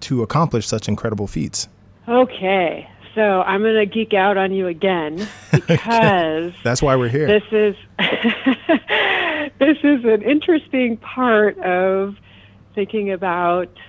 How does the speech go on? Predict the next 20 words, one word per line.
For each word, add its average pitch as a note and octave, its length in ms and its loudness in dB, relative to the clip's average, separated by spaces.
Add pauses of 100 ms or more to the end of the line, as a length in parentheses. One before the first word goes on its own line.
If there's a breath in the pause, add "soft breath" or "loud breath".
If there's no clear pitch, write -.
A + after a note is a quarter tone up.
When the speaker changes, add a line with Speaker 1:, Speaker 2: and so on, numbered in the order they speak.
(240)
Speaker 2:
um, E3+ 680 -8 (760 loud breath)
human G#3+ 460 0
capabilities E3 880 -4 (100)
and E3+ 200 -6
why E3 300 -2
we G3 220 -4
don't B3 360 2 (220)
normally D#3+ 500 -4
do D3+ 200 -6
this D3+ 200 -6 (100)
unless D3+ 380 -10
it's E3 140 -10 (240)
in D3+ 100 -16
a C#3 60 -16
comic C#3+ 440 -18
book. - 280 -10 (760 loud breath)
Mantis B3+ 400 0
shrimp, G#3+ 240 0
well, G#3 160 0
uh, G3+ 100 0